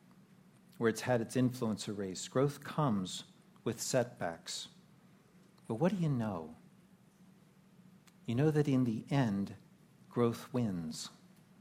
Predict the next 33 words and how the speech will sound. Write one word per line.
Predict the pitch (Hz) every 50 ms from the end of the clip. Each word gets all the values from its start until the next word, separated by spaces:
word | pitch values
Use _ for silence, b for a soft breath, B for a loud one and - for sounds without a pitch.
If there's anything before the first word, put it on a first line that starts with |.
| - - _ - - - - - - - - - - - - -
That | 143 135
does | 139 147 123 147
not | 165 180 196
mean | 160 147 143
that | 139 120 120
everybody | 120 120 123 113 117 107 113
gets | - 110 104 - -
saved. | - - 101 85 82 80 - - - - - - - - - - - - - - - - -
We | - 120
will | 117 117
study | - - 131 123
some | 123 120 - 117
parables | - - 120 117 107 117 113 98 107
later | 110 110 110 107 107
on | 104 104 104
that | 104 101
show | - - - 113 104
that. | 104 110
It | 117 117
doesn't | 117 151 165 170 - 190 - 165
mean | 143 131 127 127
that | 127 127
we | 143 127 127
are | 127 123 120
going | 120 131 123
to | 127
have | 101 98 123 120
a | 120
world | 117 110 123 123 123
without | 127 131 123 135 123 113 117
suffering. | - - 135 113 - - 120 104 104
The | 104 104
church | - - 147 131 123 - - B